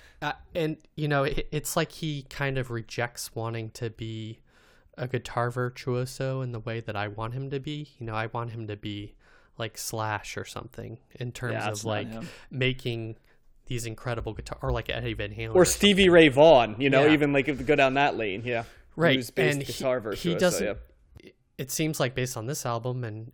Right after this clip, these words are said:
Speaker 1: and, uh, you know, Love Over Gold, he's much more interested in kind of, like,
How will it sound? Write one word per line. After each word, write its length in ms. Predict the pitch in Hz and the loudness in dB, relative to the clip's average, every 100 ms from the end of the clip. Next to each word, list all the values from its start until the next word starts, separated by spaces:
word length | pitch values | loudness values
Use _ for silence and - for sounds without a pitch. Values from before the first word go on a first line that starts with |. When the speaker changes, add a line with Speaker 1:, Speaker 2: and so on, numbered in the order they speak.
| - | -8
Speaker 1:
and, 280 | 127 117 110 | -8 -6 -8
uh, 360 | 110 107 107 - _ _ | -8 -8 -10 -14 _ _
you 100 | 135 | -6
know, 160 | 127 110 | -6 -2
Love 180 | 123 127 | 0 0
Over 220 | 117 110 | -2 -4
Gold, 360 | - 123 117 | -2 -2 -2
he's 160 | 123 113 | -6 -6
much 300 | 123 131 - | -6 -6 -4
more 100 | 120 | -6
interested 300 | 117 - 120 | -6 -8 -8
in 80 | 110 | -8
kind 200 | 120 117 | -6 -6
of, 120 | 104 | -6
like, 160 | 107 | -6